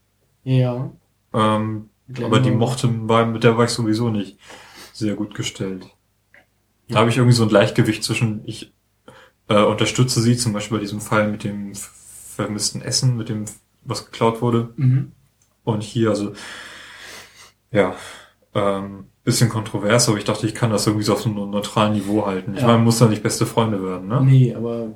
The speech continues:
Speaker 1: es ist halt, Lilly ist ja halt auch die Tochter von, von Larry und irgendwie mit der Familie gibt's irgendwie immer mal wieder Stress, also mit den beiden.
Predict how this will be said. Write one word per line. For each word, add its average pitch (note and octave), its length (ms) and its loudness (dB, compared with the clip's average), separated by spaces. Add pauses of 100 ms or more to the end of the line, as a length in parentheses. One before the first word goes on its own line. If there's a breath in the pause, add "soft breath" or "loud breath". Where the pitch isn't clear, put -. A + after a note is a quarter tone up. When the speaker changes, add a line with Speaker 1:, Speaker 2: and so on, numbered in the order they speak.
Speaker 1:
es A#2+ 80 -4
ist - 180 -2
halt, C3+ 260 2 (240 loud breath)
Lilly C#3 360 2
ist B2+ 140 0
ja B2+ 140 2
halt C3 140 4
auch A#2 80 -2
die - 120 -16
Tochter C3 340 -6
von, A#2 360 -6
von - 140 -4
Larry C3 480 2 (540 loud breath)
und A#2 320 -4
irgendwie B2 240 4
mit B2 260 -2
der A#2+ 640 -2
Familie C3 800 4 (100)
gibt's B2+ 320 -10
irgendwie A#2+ 540 -6 (1040)
immer A2+ 260 -6
mal G#2+ 360 -8 (120)
wieder A2 220 -8
Stress, - 500 -12 (160)
also - 160 -14
mit A2 140 -8
den A2+ 100 -8
beiden. A2 400 -10